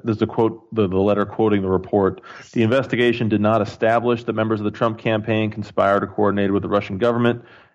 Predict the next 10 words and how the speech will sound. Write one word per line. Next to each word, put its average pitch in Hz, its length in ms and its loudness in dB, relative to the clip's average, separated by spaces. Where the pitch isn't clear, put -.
in 123 60 -4
its 107 120 -4
election 110 340 0
interference 113 500 0
activities." 113 760 0
Um, 98 360 2
and 107 240 2
then 113 540 2
later 113 420 2
on, 107 540 2